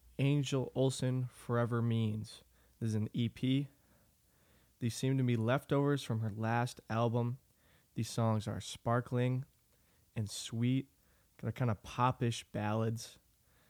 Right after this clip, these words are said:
Everything feels intimate and grand, but at the same time, if you could hold this in your hand, I feel like it would,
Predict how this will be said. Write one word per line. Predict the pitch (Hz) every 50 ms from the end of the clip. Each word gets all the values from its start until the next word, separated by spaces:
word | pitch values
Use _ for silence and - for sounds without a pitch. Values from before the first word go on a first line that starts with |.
| _ _ _ _ _ _ - -
Everything | 135 143 147 - 147 123
feels | - - 131 131 135 127 - -
intimate | 135 127 - - 127 131 127 113
and | 117 107
grand, | - 113 110 117 117 123 127 120
but | 123
at | 117 -
the | -
same | - - - 123 117 113 120
time, | 113 - 117 110 117 120 120 120 120 120 127 - _ _ _ _ _ _ _ _ _ _ _ _ _ _ _ _ _ _ _ _ -
if | - 113 - 120
you | 120 120 117 110 - -
could | - - 110
hold | 110 - - - - - 123 123 127 123 120
this | 123 120 - -
in | 123 117
your | 110 110
hand, | 107 - 127 120 117 120 120 117 117 117 - - -
I | 117
feel | - - 127 113
like | 113 113 - -
it | 113
would, | 107 98 101